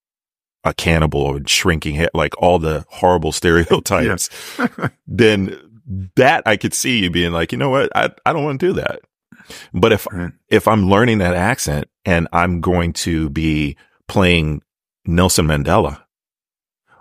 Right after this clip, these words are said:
Speaker 1: or if I'm gonna be playing, uh, Patrice Lumumba, <laughs> then it might behoove me to learn that. So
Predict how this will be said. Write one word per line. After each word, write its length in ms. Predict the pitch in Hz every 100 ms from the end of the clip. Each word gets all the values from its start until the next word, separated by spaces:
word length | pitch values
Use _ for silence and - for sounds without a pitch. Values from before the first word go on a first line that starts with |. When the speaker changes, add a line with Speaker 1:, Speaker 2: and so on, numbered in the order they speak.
| _ -
Speaker 1:
or 160 | 82
if 120 | 78
I'm 200 | - 90
gonna 160 | 87 85
be 100 | 87
playing, 460 | - 101 85 78 80
uh, 220 | 78 69 -
Patrice 420 | 92 - 104 -
Lumumba, 600 | 82 80 107 110 69 76 _ _ _ _ -
<laughs> 280 | - 110 - - - - _ _ _ _
then 180 | 104 123
it 80 | 131
might 340 | 117 139 143 98
behoove 520 | 110 - 139 147 107
me 380 | 78 78 76 76
to 260 | - 90
learn 500 | 85 80 92 131 90
that. 500 | 67 - - _ - - _ _ _ _ _ _ _ _ _ _ _
So 420 | - 107 95